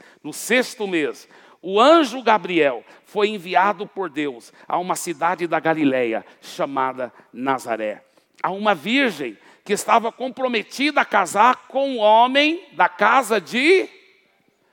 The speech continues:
da casa de quem? Yes, da casa de Davi, cujo nome era José. A virgem se chamava Maria, e aproximando-se dela, o anjo disse: "Salve, agraciada, o Senhor está com você."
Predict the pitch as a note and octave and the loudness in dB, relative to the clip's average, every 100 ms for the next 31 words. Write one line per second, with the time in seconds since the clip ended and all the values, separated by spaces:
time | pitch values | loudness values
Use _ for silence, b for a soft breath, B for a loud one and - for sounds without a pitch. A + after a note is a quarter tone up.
0 | _ _ - C3+ G3+ G#3 F#3+ F3+ G#3+ C#4+ | _ _ -4 0 0 2 -2 2 2 2
1 | - - b b b b b b b C#3 | 0 -12 b b b b b b b -8
2 | C3 C3 E3 E3+ - - - - - A#2+ | -2 2 4 2 -2 -14 -14 -14 -14 -14
3 | B2 B2+ B2 A2 G2+ A2 G#2+ - D3+ C3 | -12 -12 -8 -6 -8 -12 -16 -10 -10 -8
4 | C3 C#3+ D3 D3 C#3+ D#3 C3 A#2 C3+ B2 | -8 -6 -4 -4 -6 -8 -12 -8 -8 -8
5 | _ B B B - D4 B3 G3+ A#3+ A#3 | _ B B B 0 0 0 -4 -2 -2
6 | A3 - G3 G3 F#3 F#3 G3 G#3 G3+ F#3 | -4 -8 -8 -6 0 0 0 0 -2 -2
7 | A3 D#3 G#2 B B B F3+ - B3+ C4 | -6 -8 -10 B B B 0 0 0 -2
8 | - A3 A#3+ C#4+ B3+ - G#3+ F#3 A#3 C#4 | -4 -4 -4 -4 -6 -10 -6 -2 0 2
9 | B3 B B - G#3 C4+ C4+ B3+ G3+ C4+ | 0 B B -8 0 2 0 -4 -4 -2
10 | C4 - - B B - A3+ - - C4+ | -2 -6 -18 B B -10 -8 -6 -2 4
11 | F4 F#4 F4 C4 F3+ B3+ E3+ G#3+ G#3 - | 6 6 4 -4 0 0 2 0 0 -4
12 | G#3 F3+ D#3 B2+ G#2+ - B - - - | -4 0 0 -2 -10 -20 B -18 -16 -6
13 | - B3+ F#4+ F#4+ C#4+ - B3 - G#3+ F#3+ | 0 4 6 6 2 0 0 0 -8 -8
14 | F3 - D#3 | -10 -6 -6